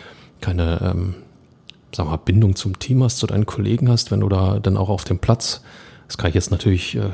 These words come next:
relativ schwer einschätzen, wie, wie sonst der Umgang, äh, mit ihm auf dem Platz ist, im Training, während des Trainings oder in der Kabine.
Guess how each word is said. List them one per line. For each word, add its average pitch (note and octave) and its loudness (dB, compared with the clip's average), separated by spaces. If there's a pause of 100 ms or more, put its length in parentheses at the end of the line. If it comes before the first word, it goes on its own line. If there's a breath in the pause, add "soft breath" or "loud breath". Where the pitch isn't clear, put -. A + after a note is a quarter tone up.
(380)
relativ - -4
schwer F#2 -2
einschätzen, G2 2
wie, G2 2
wie F#2+ 2
sonst G#2 4
der - 0
Umgang, B2 0 (140)
äh, G#2+ 2
mit G2+ 2
ihm B2 6
auf G#2+ -2
dem A2 0
Platz - -4
ist, A#2+ -2
im B2 4
Training, A#2+ 2
während A2+ 2
des G#2+ -4
Trainings A2 -2
oder F#2+ -2
in G2 -2
der G2+ -2
Kabine. A#2+ -2